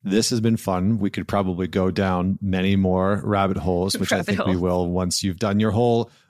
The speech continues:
Speaker 1: book tour. I'd love to have you, you know, back on maybe in the
Speaker 2: Oh.
Speaker 1: new year and go,
Speaker 2: Thank you.
Speaker 1: go down some more existential rabbit holes about culture and society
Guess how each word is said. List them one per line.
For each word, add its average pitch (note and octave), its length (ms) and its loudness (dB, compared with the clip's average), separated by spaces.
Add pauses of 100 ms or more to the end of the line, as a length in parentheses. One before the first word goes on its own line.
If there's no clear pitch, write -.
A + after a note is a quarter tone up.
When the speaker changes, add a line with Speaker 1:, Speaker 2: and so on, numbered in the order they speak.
Speaker 1:
book C#3+ 160 2
tour. C#3 280 4
I'd G#2 80 0
love G#2 100 0
to G#2+ 100 0
have G2+ 160 0
you, G2 100 2
you G2+ 180 0
know, F#2+ 100 0
back F#2 340 -2
on F#2 360 0
maybe G2 180 -2
in - 80 0
the G#2 60 0
Speaker 2:
Oh. - 20 -2
Speaker 1:
new G2 140 0
year F2+ 480 0
and F2+ 280 -4
go, F2+ 440 0
Speaker 2:
Thank G#3+ 340 -2
you. - 100 -8 (120)
Speaker 1:
go G#3 120 2
down F#3 280 0
some - 160 -4
more F2+ 240 -2
existential F2+ 600 -6
rabbit E2+ 300 -4
holes E2 420 -4
about F2 320 -6
culture F2+ 300 -4
and E2 100 -6
society F2 440 -4